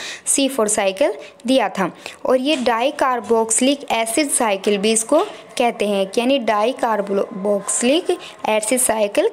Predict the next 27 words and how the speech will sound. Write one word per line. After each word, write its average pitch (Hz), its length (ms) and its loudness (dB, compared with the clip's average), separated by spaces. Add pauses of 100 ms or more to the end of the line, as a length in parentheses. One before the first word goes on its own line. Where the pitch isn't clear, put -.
कहते 233 300 0
हैं। 196 140 0
ये 247 160 2
गन्ने 240 380 0
व 320 140 4
मक्के 233 320 0
की 302 160 2 (160)
पत्तियों 262 380 2
में 330 140 4
इसका 269 340 0
क्या 269 180 0
किया 262 220 2
जाता 208 300 0
है? 220 120 0
अध्ययन 208 340 0 (440)
किया 277 180 4
जाता 196 300 0
है। 190 100 2
यानी 247 200 0
ये 285 100 2
किस 277 240 0
में 294 140 4
पाया 285 160 2
जाता 277 260 2
है? 294 60 2
मोनोकॉट्स 214 640 0
में 320 120 4